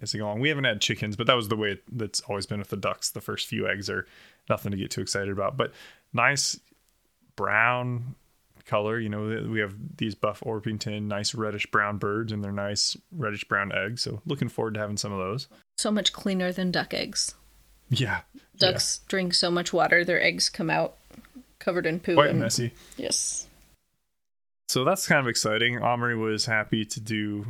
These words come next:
Speaker 1: to, uh, to find that they were laying eggs, and that just means, though, the next thing we need to do now is,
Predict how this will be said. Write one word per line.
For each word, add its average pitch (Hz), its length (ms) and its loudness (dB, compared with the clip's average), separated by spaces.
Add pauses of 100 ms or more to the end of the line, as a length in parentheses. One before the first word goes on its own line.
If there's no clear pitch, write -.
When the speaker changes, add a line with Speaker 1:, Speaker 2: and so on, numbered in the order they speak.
(480)
Speaker 1:
to, 104 340 -4
uh, 98 120 -2
to 127 120 -2
find 117 220 4
that 107 100 -2
they 113 120 4
were 104 360 -2
laying 113 280 2
eggs, 104 240 -2
and 101 120 -6 (320)
that 143 280 4
just 139 220 0
means, 135 280 2
though, 120 160 0
the 113 80 0
next 113 200 2
thing 117 120 -2
we 110 100 -2
need 107 120 0
to 101 80 -2
do 107 260 0
now 104 300 -2
is, 98 220 -2